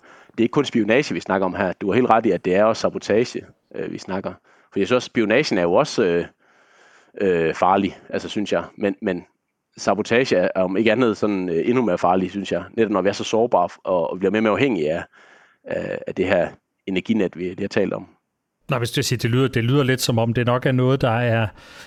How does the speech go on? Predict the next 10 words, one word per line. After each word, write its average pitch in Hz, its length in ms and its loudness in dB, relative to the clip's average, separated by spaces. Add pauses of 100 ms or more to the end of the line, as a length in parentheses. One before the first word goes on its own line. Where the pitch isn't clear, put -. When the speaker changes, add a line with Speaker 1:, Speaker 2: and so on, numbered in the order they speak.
(140)
Speaker 2:
en 131 80 0
lille 135 140 2
smule 135 300 2
ud 131 80 4
i 120 40 2
fremtiden, 123 640 0
det 113 140 -2
der 113 140 0
med, 120 420 2
at 110 360 -2